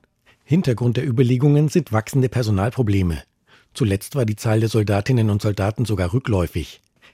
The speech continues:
Derzeit dienen einhunderteinundachtzigtausendfünfhundert Menschen bei der Bundeswehr. Erklärtes Ziel der Politik ist es jedoch, diese Zahl bis zweitausendeinunddreißig auf zweihundertdreitausend zu steigern.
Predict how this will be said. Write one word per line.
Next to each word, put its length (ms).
Derzeit 420
dienen 260
einhunderteinundachtzigtausendfünfhundert 1800
Menschen 300
bei 120
der 100
Bundeswehr. 600
Erklärtes 540
Ziel 180
der 80
Politik 560
ist 180
es 140
jedoch, 360
diese 200
Zahl 260
bis 180
zweitausendeinunddreißig 1160
auf 160
zweihundertdreitausend 1160
zu 80
steigern. 600